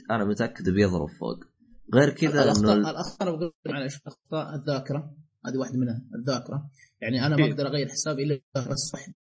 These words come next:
Speaker 2: مثلًا
Speaker 3: طبعًا.
Speaker 2: أمريكي وسعودي، بس ذاكرة واحدة تحط فيه حساب، يعني بحط الحساب الأمريكي، انسى، غير ذاكرة. والذاكرة غالية بشكل مو طبيعي. فكرت أخذ، فكرت أشتري ال-، ال-، بي اس بي، آه، الفيتا.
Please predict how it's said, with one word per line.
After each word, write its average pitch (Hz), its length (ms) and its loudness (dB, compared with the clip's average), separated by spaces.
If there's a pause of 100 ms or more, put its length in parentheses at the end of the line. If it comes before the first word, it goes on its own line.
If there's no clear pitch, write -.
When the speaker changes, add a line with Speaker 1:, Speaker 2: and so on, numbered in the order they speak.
(460)
Speaker 2:
مثلًا 139 260 -2 (300)
Speaker 3:
طبعًا. 170 140 12
Speaker 2:
أمريكي 143 220 0
وسعودي، 120 600 -4 (680)
بس - 400 0
ذاكرة 151 380 -2
واحدة 151 300 -4
تحط - 260 -8
فيه 139 140 -4
حساب، 120 460 -4
يعني 123 180 -2
بحط 117 500 -4
الحساب 135 260 -4
الأمريكي، 147 460 -2
انسى، 143 260 0 (200)
غير 139 180 0
ذاكرة. 117 360 -6 (300)
والذاكرة 147 480 -2
غالية 113 560 0 (160)
بشكل 139 260 -2
مو 127 100 0
طبيعي. 120 360 -2
فكرت - 440 -8
أخذ، 190 240 -2 (580)
فكرت 143 340 -4
أشتري 131 240 -4
ال-، 120 120 -2
ال-، 117 560 -2
بي 117 160 0
اس 117 200 -2
بي، 117 380 -2
آه، 123 160 0
الفيتا. 123 460 -2